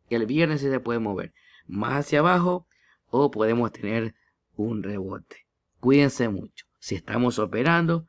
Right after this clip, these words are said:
gestión de riesgos, sin volvernos locos, ¿ok? No vayas a vender en pérdida. No regales tu plata, mi hermano. No regales tu plata. Cuando vienen las caídas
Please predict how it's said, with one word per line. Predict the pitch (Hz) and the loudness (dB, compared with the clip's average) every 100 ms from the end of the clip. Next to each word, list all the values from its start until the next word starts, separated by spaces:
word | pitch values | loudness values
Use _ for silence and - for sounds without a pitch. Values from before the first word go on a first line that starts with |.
| _ | _
gestión | - 107 - 110 | -10 -8 -6 -4
de | 113 | -2
riesgos, | 143 175 160 135 | -2 -2 -2 -4
sin | 120 | -4
volvernos | 107 104 117 123 147 | -4 -2 -2 0 2
locos, | 180 165 165 165 - _ _ _ - | 0 0 0 -2 -6 _ _ _ -6
¿ok? | 117 113 165 190 _ _ _ _ _ _ _ - | -4 0 0 -2 _ _ _ _ _ _ _ -6
No | 104 117 | 0 4
vayas | 123 123 120 | 4 4 2
a | |
vender | 107 101 110 123 123 _ 110 | -2 -2 -2 -2 -4 _ -6
en | 113 | -6
pérdida. | - 107 101 98 101 | -2 -2 -2 -4 0
No | 117 | 0
regales | 127 120 127 120 | 2 0 0 -2
tu | 101 | -8
plata, | 101 110 107 101 | -4 -4 -4 -6
mi | 95 | -6
hermano. | 92 95 - - _ _ _ _ - | -8 -10 -12 -20 _ _ _ _ -12
No | 104 113 139 143 - | -4 2 2 0 -4
regales | 104 110 104 110 113 101 | 0 2 4 2 0 -2
tu | 104 | -4
plata. | 85 95 95 - - - _ - - - _ - _ _ - | -4 -6 -6 -8 -14 -20 _ -20 -20 -20 _ -20 _ _ -6
Cuando | 110 123 123 120 113 117 117 107 | 2 4 4 2 4 6 6 4
vienen | 110 139 147 160 | 2 4 4 2
las | 131 127 | -2 -2
caídas | - 113 131 156 151 | -2 2 4 4 2